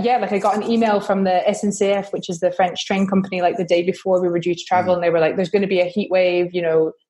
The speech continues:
Speaker 1: you should consider, like, d-, uh, uh, cancelling or delaying your journey.
Speaker 2: Mm-hmm.
Speaker 1: And I was like, "What? But this is my summer holiday." And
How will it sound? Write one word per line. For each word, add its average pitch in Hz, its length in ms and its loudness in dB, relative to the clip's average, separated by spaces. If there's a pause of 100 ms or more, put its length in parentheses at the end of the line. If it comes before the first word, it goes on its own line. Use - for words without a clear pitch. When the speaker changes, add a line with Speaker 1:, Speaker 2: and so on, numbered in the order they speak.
Speaker 1:
you 190 80 -2
should 175 220 -4 (240)
consider, 185 500 2
like, 165 340 0 (600)
d-, - 140 -10
uh, 180 240 4 (840)
uh, 185 120 -2
cancelling 214 680 0
or 185 280 2
delaying 185 540 0
your 175 100 2
journey. 175 720 -2
Speaker 2:
Mm-hmm. 131 480 0
Speaker 1:
And 196 220 2
I 214 100 2
was 214 140 0
like, 233 260 2
"What? 330 340 2
But 277 100 -4
this 262 120 2
is 240 120 -2
my 226 100 2
summer 208 240 0
holiday." 247 880 2 (140)
And 202 260 0